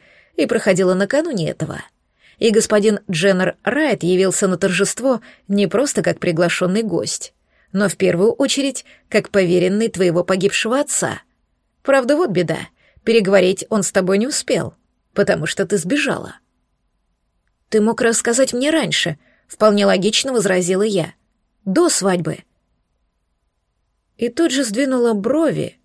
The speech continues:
осененная новой нехорошей мыслью. А что, если именно по этой причине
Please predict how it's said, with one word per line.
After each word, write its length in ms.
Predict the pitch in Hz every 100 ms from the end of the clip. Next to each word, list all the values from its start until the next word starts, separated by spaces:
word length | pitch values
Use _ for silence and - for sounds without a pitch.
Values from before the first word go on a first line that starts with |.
| _ _ _ _ _
осененная 760 | - 190 - 214 262 320 311 294
новой 500 | 247 247 240 269 254 _ _ _
нехорошей 640 | 190 214 - 214 220 - 269
мыслью. 640 | 214 - - 131 120 - _ _ _ _ _ _ _ _ _ _ _ _ _ _ _ _
А 120 | 190
что, 220 | 180 -
если 340 | 320 302 - 254
именно 640 | - 294 311 311 294 285
по 200 | - 285
этой 320 | 262 165 -
причине 720 | 160 165 170 - 294 196 156